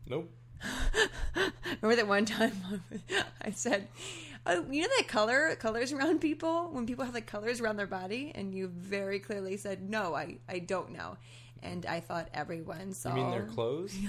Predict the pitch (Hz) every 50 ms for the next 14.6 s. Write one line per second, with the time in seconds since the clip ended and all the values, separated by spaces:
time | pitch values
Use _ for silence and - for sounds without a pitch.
0 | 196 208 208 185 185 208 - - - - - 190 190 190 185 185 180 180 165 -
1 | - - - - 208 190 185 185 180 170 185 - - - - - - - - 240
2 | 226 277 277 285 262 254 247 233 226 220 - - - - 220 226 233 226 233 233
3 | 226 226 220 - - - 254 240 220 214 208 233 226 214 185 180 180 - - -
4 | - - - - - 185 180 - 196 185 - - 190 180 180 180 180 180 175 175
5 | 175 - 180 185 190 - - - - - - 82 78 - - - - - - -
6 | 202 - 175 180 175 - - 175 - - - - - 101 - - - - - -
7 | - - - - - - - - - - - - 190 - - - - - - -
8 | - 120 - - 107 110 117 110 104 107 107 - - - 220 214 240 247 214 196
9 | 170 - - - - - 226 226 220 214 196 185 185 - - - - - 196 190
10 | 208 202 208 208 208 214 214 208 202 196 190 113 - - - - - - - -
11 | 247 214 - - 147 - - - - - - - - - 294 - - 294 220 208
12 | - - - - - - - - - 254 240 240 247 262 - 294 285 277 277 -
13 | - - 247 247 254 269 277 247 269 254 247 247 240 240 226 220 226 220 220 220
14 | - 226 208 208 208 202 - 196 185 180 -